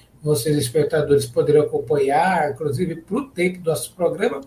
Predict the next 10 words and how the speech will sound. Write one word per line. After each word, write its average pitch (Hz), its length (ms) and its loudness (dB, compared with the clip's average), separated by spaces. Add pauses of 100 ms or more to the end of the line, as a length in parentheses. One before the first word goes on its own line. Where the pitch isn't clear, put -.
(920)
por 147 280 -2
esta 165 520 -4
noite 165 540 -6
de 156 80 -4
acompanhar, 165 640 -2
que - 100 -20
Deus 156 220 -6
abençoe 151 500 -2
cada 170 600 -4
um 156 200 -8